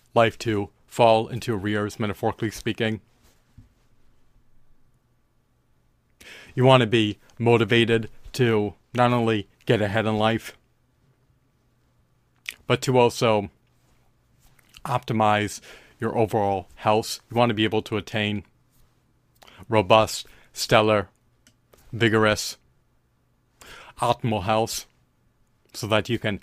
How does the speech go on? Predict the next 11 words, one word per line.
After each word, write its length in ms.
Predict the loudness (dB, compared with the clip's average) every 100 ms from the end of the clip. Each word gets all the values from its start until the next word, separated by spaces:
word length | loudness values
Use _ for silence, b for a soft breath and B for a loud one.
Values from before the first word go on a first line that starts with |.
| _
function 380 | -4 -2 -2 -6
optimally. 560 | 0 0 0 -4 -4 -6 _ _ _
You 100 | 0
want 140 | 2
to 40 | 2
be 100 | 2
able 180 | 2 0
to 320 | 0 -2 -2 b b -2
prolong 380 | 0 2 2
your 120 | 0 0
life, 440 | 0 0 -4 -14